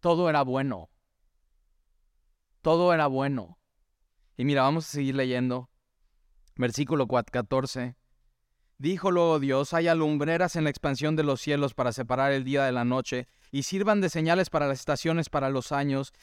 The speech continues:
y sean por lumbreras en la expansión de los cielos para alumbrar sobre la tierra." Y fue así, hizo Dios las dos grandes lumbreras, sol, luna, la lumbrera mayor para que se señores en el día y la lumbrera menor para que se señores en la noche.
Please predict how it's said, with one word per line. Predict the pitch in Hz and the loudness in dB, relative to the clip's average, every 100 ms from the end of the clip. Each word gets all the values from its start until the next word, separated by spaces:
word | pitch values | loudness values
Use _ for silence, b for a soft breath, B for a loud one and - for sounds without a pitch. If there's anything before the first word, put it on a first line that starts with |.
| b | b
y | 139 | -2
sean | 208 190 | 0 0
por | 214 208 | 0 -2
lumbreras | 196 170 160 165 165 165 156 | -2 0 0 0 2 0 0
en | 143 | -2
la | |
expansión | 131 143 135 156 165 | -2 -4 -4 0 0
de | 160 | 0
los | 135 | -2
cielos | - 151 143 | 0 0 0
para | 147 131 | 0 0
alumbrar | 131 131 139 156 | 0 0 0 -2
sobre | 160 139 | -2 -2
la | 127 | -2
tierra." | 131 143 139 | 0 0 0
Y | 127 | -2
fue | - 156 | -2 -2
así, | 156 - 135 151 | -2 -2 -2 -2
hizo | - 156 | -2 0
Dios | 143 143 - b b | 0 0 -4 b b
las | 127 127 - | -2 -2 0
dos | 185 196 165 | 0 0 0
grandes | 170 170 160 | 0 2 0
lumbreras, | 151 151 139 151 143 107 - - _ _ _ _ _ | 0 0 2 2 0 -2 -8 -20 _ _ _ _ _
sol, | - - 139 147 156 147 _ _ _ _ - | -14 -2 2 2 -2 -8 _ _ _ _ -4
luna, | 127 143 139 127 127 _ - | 0 2 2 -2 -6 _ -4
la | 113 | -2
lumbrera | 127 131 143 147 | 0 2 2 2
mayor | 135 120 131 143 | 0 0 0 0
para | 147 135 | 0 -4
que | 131 | -4
se | 113 | -6
señores | 120 123 127 127 | -4 -2 0 -2
en | 139 | -2
el | 123 117 | -4 -4
día | 127 151 139 | -2 -2 0
y | |
la | 131 | 0
lumbrera | 123 123 123 147 147 | -2 -2 0 0 0
menor | 139 131 143 | 0 0 0
para | 143 120 | 0 -2
que | 110 | -4
se | 123 | -4
señores | 127 131 135 | -2 -2 -2
en | 147 | -2
la | 127 | -2
noche. | 127 156 - 139 | 0 0 0 -4